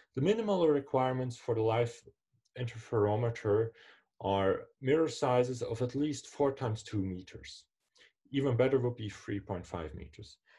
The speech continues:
We also find that we need a, at least a wavelength range of four to eighteen point five micrometers, a spectral resolution of at least fifty, and a signal to noise ratio of at least ten. Now, just a brief outlook for future work.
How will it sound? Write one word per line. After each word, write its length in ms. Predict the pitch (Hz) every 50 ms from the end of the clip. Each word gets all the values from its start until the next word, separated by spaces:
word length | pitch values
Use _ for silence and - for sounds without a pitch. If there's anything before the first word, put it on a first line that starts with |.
| _ _ _ -
We 60 | 107 -
also 320 | 117 170 196 190 - 190
find 380 | 165 - - 156 135 139 139 -
that 160 | 147 131 123
we 80 | 127
need 200 | 131 135 135 135
a, 100 | 143 123 123 110 - -
at 180 | 131 117 -
least 280 | 143 165 185 175 - -
a 40 | 123
wavelength 640 | 110 117 117 127 156 - 135 127 123 117 - -
range 460 | 123 107 110 123 135 143 131 - - - _ - _ _ -
of 160 | - - -
four 200 | - 143 135 127 131
to 120 | - 117
eighteen 280 | 110 107 104 - 110 101
point 260 | - - 101 87 -
five 280 | - 104 90 85 82 -
micrometers, 720 | - 95 123 156 - - 151 117 101 107 113 - 151 156 151 - - -
a 60 | 107
spectral 560 | 104 - _ 156 151 156 - - 147 127 113
resolution 640 | 110 107 101 95 104 98 98 101 107 117 - - 123
of 140 | 98 95 -
at 160 | 104 - -
least 380 | 107 104 113 143 135 - - - -
fifty, 520 | - - 160 160 - - - 98 117 151 - - _ - - - - _ _ -
and 100 | 104 107
a 60 | 113
signal 400 | 113 - - 165 - 160 147 139
to 160 | 139 - 123
noise 320 | 117 107 110 113 113 113 -
ratio 380 | 110 98 110 113 - 117 101
of 100 | 92 92
at 140 | 104 98 -
least 300 | 107 101 95 95 - - - -
ten. 220 | - - 95 87 87 - - - _ _ _ _ _ _ _ _ _ _ _ _ _ _ _
Now, 120 | - 113 120
just 240 | 120 165 160 - 160
a 100 | 139 139
brief 240 | 143 151 165 - - - -
outlook 460 | 120 123 127 131 127 - 120 120 120
for 140 | - - 113
future 500 | 101 - - - 110 107 104 - - -
work. 260 | 90 90 90 - -